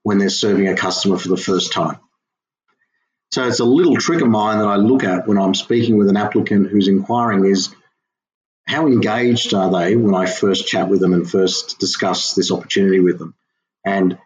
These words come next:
how well are they at selling themselves to me? Because if the one thing that everyone knows the most about is themselves, and if they can't sell themselves, and they've known that person that they've <laughs> grown up with since they've existed,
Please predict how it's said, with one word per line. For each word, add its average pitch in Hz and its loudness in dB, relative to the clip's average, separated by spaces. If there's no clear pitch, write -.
how 123 -4
well 117 2
are 101 -2
they 98 -2
at 90 -4
selling 101 0
themselves 92 0
to 95 -4
me? 85 0
Because 123 0
if 120 -2
the 135 2
one 180 0
thing 175 2
that 135 2
everyone 139 2
knows 113 -2
the 117 0
most 110 0
about 95 -2
is 98 -2
themselves, 98 -2
and 107 -4
if 101 -4
they 110 -2
can't 175 -2
sell 139 0
themselves, 120 0
and 110 -2
they've 101 0
known 127 2
that 120 -2
person 117 0
that 113 -2
they've 107 -2
<laughs> - -
grown 120 0
up 135 -2
with 107 2
since 113 -2
they've 107 2
existed, 110 -2